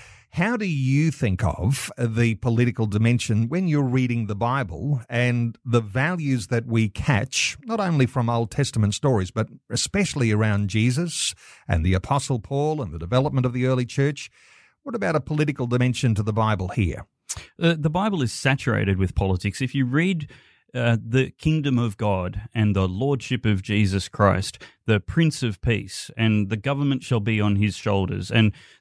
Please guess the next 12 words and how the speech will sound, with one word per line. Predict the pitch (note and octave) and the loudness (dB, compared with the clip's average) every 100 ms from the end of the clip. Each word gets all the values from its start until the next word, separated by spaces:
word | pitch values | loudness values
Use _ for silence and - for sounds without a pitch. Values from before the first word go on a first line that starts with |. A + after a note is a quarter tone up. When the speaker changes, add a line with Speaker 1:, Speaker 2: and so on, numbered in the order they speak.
| - | -2
Speaker 2:
the | A#2+ A#2 B2+ | 0 0 -2
authority | A2 D3 D3 C#3 B2 | -4 -2 -2 -2 -2
of | A2+ G#2 | -4 -2
the | G#2 | -4
believer | G#2 G#2 A2 G2 F#2+ | -2 0 2 2 2
with | C3+ C#3+ - _ _ _ E3 | 0 -2 -6 _ _ _ -2
anything | G3 G#3+ E3+ - F2+ G2 - | 2 2 0 -2 -8 -8 -2
other | B2+ B2 | 0 0
than | A2+ A2+ A2 | -2 0 2
a | A2 | 2
political | G#2 A2+ A#2 G#2+ - A2+ G#2+ G2+ _ _ _ _ - | 2 0 2 0 0 0 2 0 _ _ _ _ -10
paradigm | - C3+ A#2+ A2+ G#2+ A2 | -4 0 0 -2 0 -2